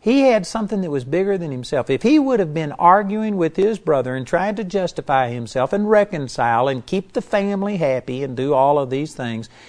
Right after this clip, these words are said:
he never would have gotten out there to fight with Goliath and have accomplished this. And I'm telling you, one of the things I think that made David a man after God's own heart, he expressed it right here. He says, "Isn't there,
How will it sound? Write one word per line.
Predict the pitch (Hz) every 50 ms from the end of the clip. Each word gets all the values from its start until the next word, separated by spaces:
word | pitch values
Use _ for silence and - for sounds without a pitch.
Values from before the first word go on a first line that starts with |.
| - _
he | - 143 127 120
never | 120 127 135 143 151 165 165
would | 165 165 156 135 117
have | 113 110
gotten | 120 123 110 110 - 127 120
out | 113 113 110 -
there | - 127 120 117
to | 113
fight | - - 123 120 120 123 -
with | 147 143 123 -
Goliath | - 147 139 123 113 110 107 110 117 - _ - - _ _ _
and | - 127
have | 120 120
accomplished | 135 - - 196 202 202 - - 135 - - -
this. | 143 156 - - - - - _ _ _ _ _
And | 143 143
I'm | 151 156
telling | - 233 240 226 202 165
you, | 147
one | 139 165 196 233 262
of | 254
the | 254 214
things | - 226 180 135 123 123 151
I | 151 180
think | 175 - 170 143 123
that | - 135 -
made | 143 139 135 127 120
David | 120 143 156 180 196 202 196
a | -
man | 143 139 147 156 165 165
after | 151 151 147 -
God's | 127 - 123 131 147 - 180 196
own | 180 180 202 185
heart, | 147 139 120 120 117
he | 156 160
expressed | 151 - - - - 196 180 151 - -
it | - - 135
right | 135 135 135 131 131
here. | 131 110 104
He | 123 156
says, | 151 - 151 120 113 - -
"Isn't | 190 214 208 240 208 185 -
there, | - 175 175 175 160 -